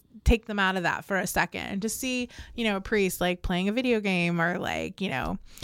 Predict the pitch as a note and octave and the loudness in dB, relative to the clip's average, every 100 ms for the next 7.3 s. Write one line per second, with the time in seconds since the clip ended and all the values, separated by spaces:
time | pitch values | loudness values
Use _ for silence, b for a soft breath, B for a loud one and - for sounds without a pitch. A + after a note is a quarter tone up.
0 | B B - F#3+ F3 G3 G3 - G#3 G#3+ | B B -2 2 4 4 0 2 2 4
1 | A3 B3 A3 G3 F3 - - A2 B2 G3 | 2 2 2 0 -2 -2 -2 0 2 2
2 | F#3+ G#3+ G#3+ A3+ G#3+ F3+ G3 F#3 G3 F#3 | 2 -2 2 4 4 0 0 0 2 2
3 | G3+ F#3 F#3 F3 F3 F3 - - G3+ G3 | 2 2 2 0 -2 -4 -8 -14 -6 -4
4 | F#3+ - - F#3+ F#3 G3 F#3 F#3+ F#3 F#3+ | -4 -4 -2 -2 -2 -2 0 0 0 0
5 | F#3 - F#3+ - G3 F#3+ F#3 F3+ F#3+ F#3+ | 0 2 0 2 2 4 2 0 2 2
6 | F#3+ F#3+ G3+ G#3 F#3+ F#3+ G3+ - G#3 - | 4 4 4 2 2 0 0 0 -2 0
7 | G#3 G3 - | 0 0 -2